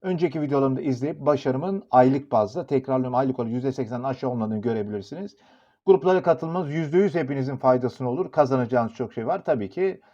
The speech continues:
zorlama size, yapamam ama karar sizin. Katıl butonu var YouTube'da, oradan katılabiliyorsunuz. Katılda sorun yaşayanlar Telegram üzerinden bana yazıp oradan benimle iletişim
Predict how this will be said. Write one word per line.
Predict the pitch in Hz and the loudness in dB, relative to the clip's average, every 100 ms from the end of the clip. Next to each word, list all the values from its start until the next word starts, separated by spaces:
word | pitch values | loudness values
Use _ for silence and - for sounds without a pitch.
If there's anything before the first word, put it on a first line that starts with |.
| _ _ - | _ _ 0
zorlama | 139 123 120 113 | 4 4 2 0
size, | 113 120 196 | -4 -2 0
yapamam | 156 135 135 196 | 2 2 0 0
ama | 123 143 156 | -2 -6 -2
karar | 135 123 156 | 0 2 -2
sizin. | - 110 98 - _ _ _ _ _ | -4 -6 -6 -8 _ _ _ _ _
Katıl | - 180 226 | -2 2 4
butonu | 190 170 165 | 4 2 4
var | 156 | 4
YouTube'da, | 143 135 139 196 | 4 -2 -2 0
oradan | 190 165 147 | 2 2 2
katılabiliyorsunuz. | 135 135 131 127 123 127 113 175 190 | 0 -2 2 0 2 0 0 -6 -4
Katılda | 185 175 147 135 | -4 -4 -4 -6
sorun | 147 139 | -4 -4
yaşayanlar | 131 113 - 113 147 190 | -4 -4 -4 -4 -4 -4
Telegram | 170 151 139 131 | -4 -4 -4 -6
üzerinden | 113 123 117 117 117 | -2 -2 -2 -4 -2
bana | 139 120 | -2 0
yazıp | 101 101 190 180 _ _ _ | -2 0 -4 -4 _ _ _
oradan | 143 127 110 117 | -2 0 -2 -2
benimle | 135 107 110 | -2 -2 -4
iletişim | 113 98 - - 190 | -6 -8 -8 -4 -4